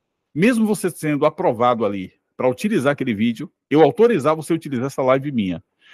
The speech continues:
Mas se você não colocar valor exclusivo, vai dar reutilizado. Agora vamos lá pra eu amenizar pra você, pra resolver. Se você pega o vídeo que a pessoa lhe autorizou, a pessoa diz, "Ah, você pode usar." E agora você faz uma narração, um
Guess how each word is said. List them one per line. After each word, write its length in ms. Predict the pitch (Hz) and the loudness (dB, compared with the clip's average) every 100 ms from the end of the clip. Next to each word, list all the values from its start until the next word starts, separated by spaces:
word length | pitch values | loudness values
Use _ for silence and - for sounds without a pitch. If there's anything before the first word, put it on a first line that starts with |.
| - | -16
Mas 280 | - 120 123 | -4 -2 -2
se 200 | - 180 | -6 -8
você 240 | 151 156 190 | -6 -2 -4
não 100 | 196 | 0
colocar 360 | 180 151 120 | 0 2 2
valor 280 | 113 117 143 | 2 2 0
exclusivo, 760 | 175 - 180 113 123 127 147 196 _ _ _ | -2 -4 -4 0 2 0 -2 -10 _ _ _
vai 140 | 113 117 | -2 2
dar 120 | 120 | 2
reutilizado. 440 | 131 123 143 107 _ _ _ _ _ _ 87 80 - - | 0 -2 -4 -6 _ _ _ _ _ _ -6 -4 -2 2
Agora 300 | 120 170 165 | 6 8 8
vamos 240 | 208 185 | 6 6
lá 160 | 143 147 | 6 6
pra 200 | 156 143 | 4 4
eu 160 | 147 | 4
amenizar 560 | 151 151 165 123 117 120 | 4 2 -4 -2 0 -2
pra 140 | 131 | -4
você, 320 | 131 147 - 117 | -8 -8 -8 -6
pra 140 | 123 | -4
resolver. 420 | 120 139 95 76 _ _ | -4 -6 -6 -8 _ _
Se 140 | - | -12
você 180 | 143 247 | -8 -6
pega 460 | 240 123 104 98 120 | 0 0 2 -2 -4
o 100 | 104 | -6
vídeo 460 | 92 165 180 113 | -4 -4 -2 -4
que 80 | 113 | -4
a 60 | 123 | -4
pessoa 280 | 101 127 | -6 -4
lhe 60 | 131 | -2
autorizou, 480 | 120 131 104 87 80 | 0 -2 -2 -4 -6
a 80 | 101 | -4
pessoa 260 | 113 120 | -2 -2
diz, 120 | 104 | 0
"Ah, 80 | 104 | 0
você 180 | 95 127 | -2 -4
pode 260 | - 131 131 | -2 -2 -2
usar." 300 | 104 82 - _ _ _ _ _ _ _ _ - - - | 0 0 -2 _ _ _ _ _ _ _ _ -20 -20 -2
E 80 | 113 | 4
agora 260 | 120 139 160 | 4 6 4
você 240 | 135 - | 2 -6
faz 280 | 147 143 131 | 0 0 2
uma 140 | 151 | 0
narração, 680 | 143 156 165 156 - 104 92 | 0 -2 -4 -8 -6 -6 -4
um 200 | 85 | -6